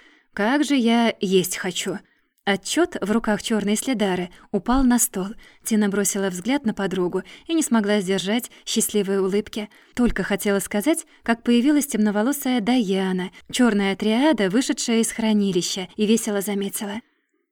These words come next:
«О, залетела к нам залетная птичка. И от кого?» «От ветра, если судить по ее словам. Да, дорогая?»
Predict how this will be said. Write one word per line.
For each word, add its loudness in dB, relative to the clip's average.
«О, 0
залетела 2
к -4
нам 4
залетная 2
птичка. -4
И 2
от 2
кого?» -2
«От 0
ветра, 2
если 4
судить 0
по 0
ее 4
словам. 0
Да, 2
дорогая?» 2